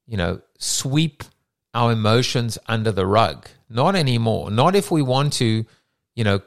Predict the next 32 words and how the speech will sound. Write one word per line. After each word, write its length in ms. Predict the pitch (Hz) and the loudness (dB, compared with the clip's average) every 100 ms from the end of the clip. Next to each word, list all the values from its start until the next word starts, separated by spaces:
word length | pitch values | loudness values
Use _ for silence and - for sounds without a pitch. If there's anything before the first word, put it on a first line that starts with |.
| _ _ _ _ - | _ _ _ _ -4
not 240 | 127 175 | 2 2
if 100 | 196 | 2
we 100 | 185 | 0
want 220 | 143 139 131 | 0 0 0
to 40 | |
solve 500 | - - 135 117 104 | 0 2 4 2 0
the 80 | 104 | -2
mental 380 | 104 110 104 107 | 0 -2 0 0
health 280 | 104 101 | 0 -2
crisis 720 | - 98 101 - - - - - _ _ _ _ _ _ _ _ _ | -2 -2 -2 -4 -10 -10 -10 -14 _ _ _ _ _ _ _ _ _
in 160 | 113 101 | -2 0
life, 480 | 95 110 120 - | 2 2 0 -6
in, 280 | - 98 92 | -6 -4 -4
in, 420 | 87 92 90 87 - | -4 -4 -6 -8 -8
in 160 | 98 | -8
business. 720 | 90 104 101 110 104 107 - - _ _ _ _ _ _ _ _ _ _ _ _ _ _ _ _ _ _ _ _ _ _ _ _ _ | -2 -4 -2 -4 -4 -6 -12 -16 _ _ _ _ _ _ _ _ _ _ _ _ _ _ _ _ _ _ _ _ _ _ _ _ _
We 100 | 123 | -8
spend 320 | 131 - 143 139 | -6 -2 -2 -2
so 280 | - 151 | 0 2
much 340 | 156 127 135 - | 2 0 -2 -4
of 140 | 113 | -2
our 140 | 101 98 | 0 -2
time 680 | - - 156 110 92 95 110 _ _ _ _ - | -6 -6 -4 -2 -4 -8 -12 _ _ _ _ -2
in 240 | 143 165 | 0 0
business. 680 | 104 90 - 65 50 - - _ _ _ _ _ _ _ _ _ _ _ _ _ _ _ _ - | -2 -6 -8 -10 -12 -12 -12 _ _ _ _ _ _ _ _ _ _ _ _ _ _ _ _ -2
Doesn't 260 | 127 151 | -2 0
it 120 | 160 - | -4 -2
make 280 | 117 120 | -2 -2
sense 400 | - 127 113 120 | -2 -2 -2 -4
to 120 | - 110 | -6 -8
bring 480 | 95 107 117 127 - | -4 0 0 0 -2
our 420 | 107 104 101 | -2 0 -2